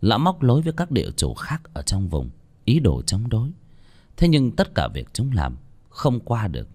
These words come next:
ánh mắt của các chú bộ đội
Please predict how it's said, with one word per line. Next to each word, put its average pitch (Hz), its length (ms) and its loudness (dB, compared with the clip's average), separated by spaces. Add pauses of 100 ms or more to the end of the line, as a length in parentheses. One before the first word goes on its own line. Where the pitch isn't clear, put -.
(280)
ánh 131 260 -2
mắt 185 120 0 (1900)
của 98 140 6
các - 220 -2
chú 147 140 0
bộ 147 180 2
đội - 220 -2